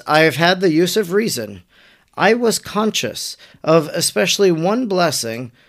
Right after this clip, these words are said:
which in my estimation is the greatest of all those bestowed upon me by God's liberality, namely, a great and penetrating fear, lest I should lose him. And this moved and urged me on to strive after the better and more secure way,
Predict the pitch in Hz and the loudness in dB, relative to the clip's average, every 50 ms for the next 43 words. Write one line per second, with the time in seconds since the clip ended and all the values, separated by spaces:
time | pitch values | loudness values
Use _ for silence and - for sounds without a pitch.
0 | _ _ _ 139 147 165 - - 170 160 160 170 185 220 247 240 - 190 190 180 | _ _ _ -4 -2 -2 0 2 2 2 4 4 4 2 2 0 -2 -2 -2 -2
1 | - 220 214 180 156 143 127 - 143 147 147 135 127 156 165 135 113 147 165 202 | 0 0 0 0 2 0 0 0 -2 -2 -4 -4 -4 -4 -4 -4 -2 0 0 2
2 | 226 254 240 196 175 - - 175 135 165 170 165 135 127 139 147 180 175 160 139 | 2 2 0 -2 -2 -2 -2 -2 0 0 0 0 0 0 0 2 2 4 4 2
3 | 127 123 120 - - 147 139 - - 202 214 226 240 - - 180 160 156 160 156 | 0 -2 -6 -6 -6 -6 -4 -2 0 0 2 2 0 0 0 0 0 0 0 0
4 | 156 156 123 156 151 135 - 156 156 165 170 - - 151 151 147 165 143 160 160 | -2 0 0 0 0 0 0 2 2 2 0 0 -2 -2 0 0 0 0 0 2
5 | 165 175 185 180 160 139 120 - 104 101 101 101 101 _ _ _ _ _ _ _ | 2 2 2 2 0 0 -2 -6 -8 -12 -12 -14 -16 _ _ _ _ _ _ _
6 | _ _ _ _ - 139 156 160 156 151 151 143 139 127 131 151 135 - - _ | _ _ _ _ -2 2 4 4 4 4 2 2 0 0 -2 -4 -8 -12 -16 _
7 | _ _ _ _ _ - 156 143 120 - 143 143 147 147 151 170 175 175 160 135 | _ _ _ _ _ 0 0 0 0 -2 0 2 4 4 4 4 2 2 0 -2
8 | 131 123 120 143 165 175 185 - - 175 170 160 165 156 131 - - 170 180 156 | -2 -2 -4 -2 -2 -2 -2 -2 0 0 0 0 -2 -4 -6 -4 -2 -2 0 0
9 | 113 104 87 - _ _ _ _ _ _ _ - - 143 175 202 185 143 117 107 | -2 -4 -6 -12 _ _ _ _ _ _ _ -6 0 2 4 4 4 2 0 -2
10 | - - - - - - - 135 135 131 - 139 120 117 135 151 160 156 - - | -4 -6 -8 -8 -10 -8 -6 -4 -2 -2 -2 -4 -4 -4 -4 -4 -4 -4 -6 -6
11 | 113 110 110 110 110 104 _ _ _ _ _ _ _ _ _ _ _ _ _ _ | -6 -6 -6 -8 -10 -12 _ _ _ _ _ _ _ _ _ _ _ _ _ _
12 | - 196 214 247 262 - - 175 180 180 180 190 196 220 269 240 175 185 175 160 | 0 4 4 6 6 6 4 4 6 8 8 8 8 8 6 2 2 2 2 2
13 | 160 - - 180 208 220 240 214 170 - - 170 175 175 180 180 165 147 143 151 | 0 0 2 6 6 6 6 4 0 -2 0 2 4 4 4 4 4 2 2 0
14 | 170 - 185 160 - - - 175 175 180 208 180 196 170 - - 202 190 202 185 | -2 -2 -2 -4 -2 -2 0 2 2 2 2 2 2 0 0 0 -2 0 0 0
15 | 143 147 135 127 147 175 175 160 151 156 165 156 - 185 175 180 - 196 190 202 | 2 2 2 4 2 2 2 2 0 0 -2 -2 -2 -4 -4 -2 0 0 2 2
16 | 208 185 190 190 180 160 127 110 - | 2 2 2 2 4 2 2 0 -4